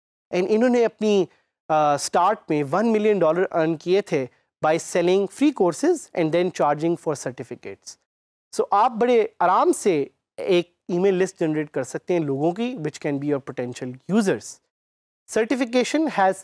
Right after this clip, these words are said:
professional value and that is something people are ready to pay for। So आप फ्री कोर्स रखें और एक सर्टिफिकेट देने के लिए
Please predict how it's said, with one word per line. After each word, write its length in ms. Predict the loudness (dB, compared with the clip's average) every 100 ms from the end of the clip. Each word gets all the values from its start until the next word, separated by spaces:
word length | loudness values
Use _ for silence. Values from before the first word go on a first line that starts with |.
| -6
professional 520 | -4 -2 -6 0 0 0 0
value 340 | 0 0 0 -2 -4
and 140 | -8 -4 -2
that 160 | 0
is 100 | 0 -2
something 280 | -6 -6 -8
people 320 | -8 -4 -2
are 40 | -2
ready 200 | -4 -12
to 80 | -2
pay 80 | 0
for। 180 | 0 -6 -12 _ _ _ _ _
So 60 | 0
आप 240 | 0 0
फ्री 180 | -2 -2
कोर्स 320 | 2 0 2 -2
रखें 280 | -2 -2 -4 -8 _
और 220 | 0 0 0
एक 220 | 0 0
सर्टिफिकेट 840 | -2 -2 -2 -10 -4 0 2 0 -6 _
देने 260 | -2 2 0
के 140 | -2
लिए 260 | -4 -2